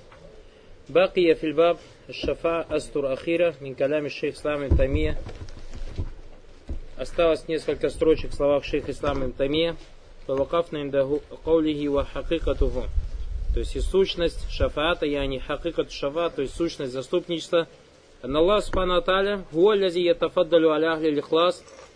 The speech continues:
фаяхфиру лахум бивасатати дуа, ман адина лаху ан яшфа, лиюкримаху ва яналю аль-макам аль-махмуд». То есть,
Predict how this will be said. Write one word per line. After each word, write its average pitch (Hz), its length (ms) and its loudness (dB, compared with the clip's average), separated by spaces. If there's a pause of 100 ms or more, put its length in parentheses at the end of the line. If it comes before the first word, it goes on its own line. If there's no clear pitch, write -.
(180)
фаяхфиру 175 580 2
лахум 165 320 4
бивасатати 160 760 0
дуа, 160 460 0 (340)
ман 143 240 -2
адина 170 440 2
лаху 151 340 2
ан 156 160 -2
яшфа, 147 580 0 (420)
лиюкримаху 151 800 0
ва 151 120 2
яналю 160 400 4
аль-макам 151 600 0 (380)
аль-махмуд». 143 640 2 (460)
То 185 140 8
есть, 220 220 4